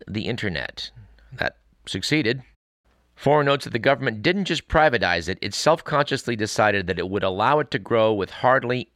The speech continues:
any government supervision. The chairman of the F C C said, "I want to create an oasis from regulation in the broadband world." This new internet was envisioned as an engine of global commerce and mass communication, and God knows it has proven to be that.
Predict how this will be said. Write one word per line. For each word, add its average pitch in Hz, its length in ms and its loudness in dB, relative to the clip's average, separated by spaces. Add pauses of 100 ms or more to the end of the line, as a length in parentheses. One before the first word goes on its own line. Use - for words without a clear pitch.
any 131 340 2
government 107 560 0
supervision. 101 760 -4 (800)
The 98 80 -2
chairman 139 380 2
of 113 120 2
the 98 160 -2
F 123 140 0
C 117 220 -4
C 120 260 -4
said, 107 280 0
"I 104 120 0
want 120 200 2
to 127 40 -4
create - 260 -2
an 107 140 -2
oasis 143 560 0
from 98 240 -6
regulation 127 720 0
in 92 160 -6
the 92 80 -2
broadband 107 680 2
world." 82 480 -4 (720)
This 107 200 -4
new 120 180 -2
internet 135 380 0
was 104 380 -6
envisioned 123 520 -2
as 95 140 -2
an 95 80 -4
engine 120 340 -4
of 92 140 -4
global 101 320 -2
commerce 139 500 0
and 101 160 -4
mass 113 240 2
communication, 110 760 -2
and 71 120 -14
God 107 280 0
knows 107 280 -2
it 87 80 -4
has 82 120 -6
proven 104 340 -4
to 92 60 -2
be 120 180 -2
that. 92 340 0